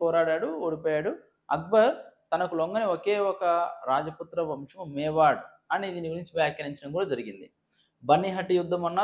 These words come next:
తల్లికోట యుద్ధం అన్నా ఒకటే. ఏకు త్రీ, బికి ఫోర్, సికి వన్, డికి టూ.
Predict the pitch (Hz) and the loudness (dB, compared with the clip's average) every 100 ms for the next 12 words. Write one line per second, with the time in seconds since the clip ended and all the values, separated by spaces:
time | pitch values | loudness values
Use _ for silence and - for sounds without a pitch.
0 | 208 160 165 165 156 156 131 143 147 208 | 0 -4 -2 -2 -2 -2 -2 -4 -6 -6
1 | - _ _ _ _ 147 165 156 - 180 | -8 _ _ _ _ -2 -2 -6 -2 0
2 | 285 - _ _ _ _ 123 - 170 175 | 0 -6 _ _ _ _ -20 -6 -4 -4
3 | 170 - 185 220 226 - - _ _ - | -10 0 4 6 4 -4 -20 _ _ -20
4 | - - 403 208 220 208 214 262 _ _ | -16 -6 -6 -4 -4 -4 -6 -14 _ _
5 | 123 147 196 285 - - - 156 208 202 | -2 4 4 2 -8 -18 -8 0 0 0
6 | 226 160 | -6 -6